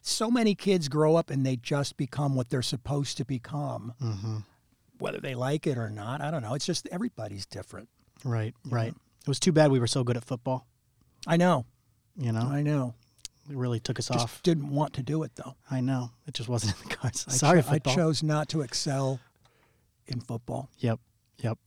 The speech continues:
Speaker 1: And because they took my helmet and gave it to somebody else who needed it
Speaker 2: That's one of my favorite
Speaker 1: at
Speaker 2: stories.
Speaker 1: Regis High School.
Speaker 2: You c-, do, do you wanna tell that story really quick before we jump into Ginsburg?
Speaker 1: I, well, I, I
Speaker 2: Just, it, it's a
Speaker 1: when I
Speaker 2: quick
Speaker 1: played high school football, the coach,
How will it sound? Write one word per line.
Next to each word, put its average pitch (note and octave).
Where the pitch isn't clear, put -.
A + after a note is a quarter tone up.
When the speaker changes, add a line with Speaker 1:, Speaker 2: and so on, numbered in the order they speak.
Speaker 1:
And D#3
because C#3+
they C3+
took -
my B2
helmet B2+
and B2+
gave A#2+
it A#2
to A#2+
somebody A#2
else A2+
who A#2
needed A#2
it A2+
Speaker 2:
That's D3
one D#3+
of C#3+
my B2+
favorite A#2+
Speaker 1:
at -
Speaker 2:
stories. G#2+
Speaker 1:
Regis A#2
High A#2+
School. -
Speaker 2:
You D3+
c-, -
do, E3
do D3
you E3
wanna E3
tell D#3+
that D#3+
story E3+
really E3+
quick -
before -
we D3+
jump D3+
into C#3+
Ginsburg? C3+
Speaker 1:
I, D3+
well, B2+
I, -
I -
Speaker 2:
Just, -
it, -
it's D4
a -
Speaker 1:
when D3+
I F#3
Speaker 2:
quick -
Speaker 1:
played F#3+
high E3+
school D#3+
football, -
the -
coach, -